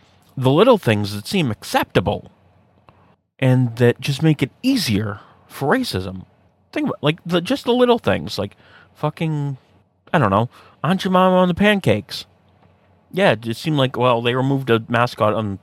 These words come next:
the pancakes. What does that matter? It, it matters. It's, it makes little bits of racism that are here and there not acceptable anymore.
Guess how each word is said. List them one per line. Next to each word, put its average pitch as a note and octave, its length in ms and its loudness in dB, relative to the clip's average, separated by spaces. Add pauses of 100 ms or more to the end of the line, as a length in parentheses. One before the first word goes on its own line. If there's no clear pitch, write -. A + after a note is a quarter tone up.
the A2 60 -16
pancakes. G2 560 -8 (320)
What G#2+ 100 0
does G2+ 120 2
that G2 120 2
matter? G2 360 -4 (380)
It, B2+ 220 -2
it A#2+ 140 -6
matters. - 640 -6 (960)
It's, - 500 -2 (160)
it A#2+ 160 -2 (440)
makes - 720 -2 (460)
little C3 320 -2
bits E3 260 -2
of B2 460 -8
racism G2+ 560 -2
that G2+ 120 2
are G#2 80 4
here C#3+ 240 0
and E3 120 0
there A2 340 -2 (1500)
not A#2 200 4
acceptable A3+ 460 2
anymore. G2+ 440 0